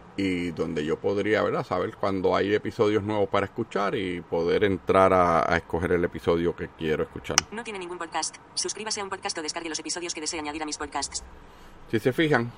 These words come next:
Speaker 1: ¿verdad? Pues dice que no tengo ningún podcast en este, en esta aplicación. Por eso es que no podía editarlo, porque la parte de editarlo es la parte donde los puedo borrar y cambiar de, de orden. Y, pero dado que no tengo ninguno,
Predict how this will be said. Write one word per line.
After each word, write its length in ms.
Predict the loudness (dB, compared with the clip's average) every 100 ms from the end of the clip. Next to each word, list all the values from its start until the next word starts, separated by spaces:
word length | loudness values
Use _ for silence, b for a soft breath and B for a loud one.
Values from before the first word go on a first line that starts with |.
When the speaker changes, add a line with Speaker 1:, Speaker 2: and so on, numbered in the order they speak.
| -2
Speaker 1:
¿verdad? 300 | 0 0 -2 -2
Pues 120 | -2
dice 220 | -2 -2
que 80 | 0
no 100 | 0
tengo 240 | 2 2 4
ningún 580 | 4 2 2 4 2 2
podcast 480 | 6 6 6 0 0 -2
en 220 | -2 -2
este, 960 | -6 0 6 8 10 8 6 6 4 4 0 -4 B B B -8
en 160 | 0 2
esta 180 | 4 4
aplicación. 580 | 4 6 4 4 0 -2 -14 B B B 4
Por 160 | 6
eso 200 | 6 4 2
es 40 |
que 120 | 4 2
no 120 | 4
podía 280 | 4 6 6
editarlo, 460 | 4 2 2 2
porque 160 | 0 -2
la 80 | -2
parte 260 | -2 0
de 140 | 0 2
editarlo 480 | 2 2 4 4
es 60 | 4
la 140 | 2
parte 320 | 2 0 0 0
donde 280 | 2 2
los 100 | 0
puedo 240 | 0 2 4
borrar 440 | 4 2 0 -2
y 40 | -4
cambiar 300 | -4 -2 0
de, 160 | 0
de 220 | 0 4 4
orden. 420 | 6 4 0 -4 B B B B B B -16 -4
Y, 380 | -2 0 0 -2 -2
pero 200 | 0 0
dado 260 | 0 -2
que 80 | -4
no 120 | -4
tengo 340 | -4 -4 0 0
ninguno, 500 | 2 0 0 0